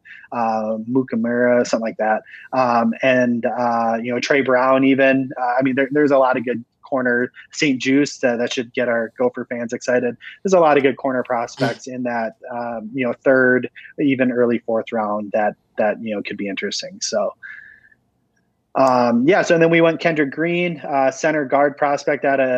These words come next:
uh, Illinois. Again, another, uh, you know, athletic individual, gonna, you know, like Deshaun had mentioned, uh, be, be a guy like Bradbury, who's a really good run defender.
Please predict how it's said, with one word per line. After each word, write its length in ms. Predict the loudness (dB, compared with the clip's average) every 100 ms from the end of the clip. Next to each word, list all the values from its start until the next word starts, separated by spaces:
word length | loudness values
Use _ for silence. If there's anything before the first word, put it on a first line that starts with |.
| 0 -2
uh, 160 | -2 -2 -2
Illinois. 520 | -4 -2 0 2 2
Again, 340 | 0 -2 -2
another, 560 | -2 -2 0 2 2 0 -4
uh, 240 | -4 -6 -12 _ _
you 100 | -6
know, 240 | -6 -6 -10 -4 -2
athletic 580 | 0 2 4 4 0 -4
individual, 720 | -2 -2 -2 -2 2 4 4
gonna, 480 | 2 0 2 2 0 -4
you 40 |
know, 60 | -6
like 220 | -6 -6
Deshaun 420 | -8 -4 -4 -4
had 200 | -4 -6
mentioned, 640 | -4 -6 -6 -4 -2 -2 -6 _ -12
uh, 300 | -6 -4 -4
be, 240 | -2 -2 0
be 160 | 2
a 80 | 2
guy 220 | 2 4
like 280 | 4 4 0
Bradbury, 640 | 2 4 4 2 2 2 0
who's 300 | 0 0 -2
a 100 | 0
really 180 | 0
good 160 | 0 -2
run 180 | -2 -4
defender. 600 | -6 -6 -2 0 0